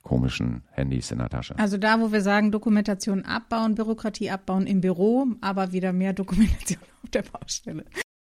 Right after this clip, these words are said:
Speaker 1: Ne, du, ich will mir einfach nur meinen Hintern retten,
Speaker 2: Ja.
Speaker 1: ja? Und wenn, wenn ich nicht nachweisen kann, und meistens heißt es ja so, ja, meistens heißt es ja so, „Na ja, das ist ja bei Ihren Transport von Straßenkante bis nach oben im Badezimmer passiert“,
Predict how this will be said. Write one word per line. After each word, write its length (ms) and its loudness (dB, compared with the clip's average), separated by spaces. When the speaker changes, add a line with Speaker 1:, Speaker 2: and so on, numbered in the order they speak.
Speaker 1:
Ne, 280 -4
du, 220 6
ich 180 0
will 120 6
mir 140 6
einfach 280 4
nur 120 4
meinen 160 6
Hintern 300 4
retten, 240 2
Speaker 2:
Ja. 260 0
Speaker 1:
ja? 260 4
Und 340 0
wenn, 300 2
wenn 160 6
ich 200 2
nicht 200 2
nachweisen 640 4
kann, 200 0
und 120 -2
meistens 420 0
heißt 240 4
es 100 0
ja 120 6
so, 320 0
ja, 240 2
meistens 380 0
heißt 160 0
es 100 -6
ja 180 4
so, 160 2
„Na 140 6
ja, 100 8
das 140 4
ist 140 0
ja 80 6
bei 160 4
Ihren 280 2
Transport 480 -2
von 200 -2
Straßenkante 800 2
bis 180 -4
nach 100 2
oben 180 0
im 120 -2
Badezimmer 540 2
passiert“, 540 -6